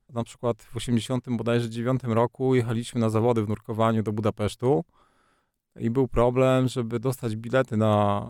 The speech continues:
pociąg z, z Warszawy, wydaje mi się, jeździł jakiś tam ekspres do Budapesztu, więc trzeba było się dostać jakimś kormoranem czy czymkolwiek do Warszawy i potem przesiadka. Ale problem był z tą, z tą linią międzynarodową, dlatego że to był wtedy taki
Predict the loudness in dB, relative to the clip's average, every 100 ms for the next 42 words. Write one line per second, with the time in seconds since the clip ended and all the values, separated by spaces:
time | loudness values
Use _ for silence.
0 | -12 -6 -4 0 -2 -4 -10 -12 -14 -8
1 | -4 -2 0 0 0 -2 -2 -2 -4 -6
2 | -6 -4 -4 -4 -6 -6 -12 -12 -6 -2
3 | -2 -4 -8 -10 -12 -20 _ -16 -8 -6
4 | -2 -2 -2 -2 0 0 -2 -4 -4 -4
5 | -4 -4 -6 -8 -10 -14 -14 -14 -6 -2
6 | 2 2 2 0 _ _ _ -16 -12 -6
7 | -4 0 0 0 -2 -2 -2 0 0 -2
8 | -4 -8 -10 -10 -6 -6 -2 0 0 -4
9 | _ _ _ _ -4 -2 2 2 4 4
10 | 2 0 -2 -2 0 -2 -2 0 2 4
11 | 4 4 2 2 2 4 4 4 2 2
12 | 0 -2 -2 0 2 2 -2 -8 -8 -6
13 | -2 0 0 -6 -4 0 2 0